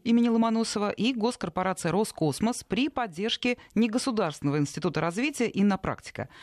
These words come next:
Поговорим обо всём подробнее. Сегодня в нашем эфире принимают участие Владимир Радченко, руководитель проекта «Воздушно-инженерная школа». Владимир, здравствуйте.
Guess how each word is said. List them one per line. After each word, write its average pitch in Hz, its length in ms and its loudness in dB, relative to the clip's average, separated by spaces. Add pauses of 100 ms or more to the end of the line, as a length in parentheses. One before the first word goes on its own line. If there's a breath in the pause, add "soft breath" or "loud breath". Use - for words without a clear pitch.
(220 loud breath)
Поговорим 233 400 0
обо 175 160 0
всём 175 200 -2
подробнее. 190 560 0 (200 loud breath)
Сегодня 277 380 0
в 233 40 0
нашем 175 320 0
эфире 247 260 0
принимают 165 460 2
участие 165 420 -2
Владимир 180 400 2
Радченко, 175 480 -2
руководитель 160 540 -2
проекта 143 560 -2
«Воздушно-инженерная 147 1040 2
школа». 156 360 0
Владимир, 170 400 0
здравствуйте. 160 580 -2